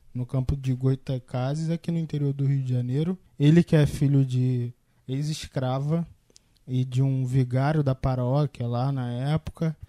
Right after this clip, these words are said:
que não foi reconhecido a paternidade, apesar de ser pai do, de José do Patrocínio, João Carlos Monteiro não é reconhecido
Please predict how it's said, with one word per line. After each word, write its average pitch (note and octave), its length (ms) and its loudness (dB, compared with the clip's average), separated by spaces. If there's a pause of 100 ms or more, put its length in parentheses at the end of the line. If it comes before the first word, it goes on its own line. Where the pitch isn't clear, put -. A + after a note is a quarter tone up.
que E3 120 6
não D#3+ 180 12
foi A3+ 160 10
reconhecido G3+ 760 6
a F3+ 60 6
paternidade, F3 840 2
apesar C3 420 2
de C#3+ 100 -10
ser D3 180 4
pai C#3+ 540 -4 (380)
do, B2+ 340 0
de B2 360 -2
José A#2+ 500 -2 (180)
do B2+ 160 -10
Patrocínio, B2+ 840 -2 (680)
João B2+ 340 4
Carlos C#3+ 400 4
Monteiro C#3+ 480 4
não E3+ 420 4 (420)
é C3 100 4
reconhecido D3 1300 6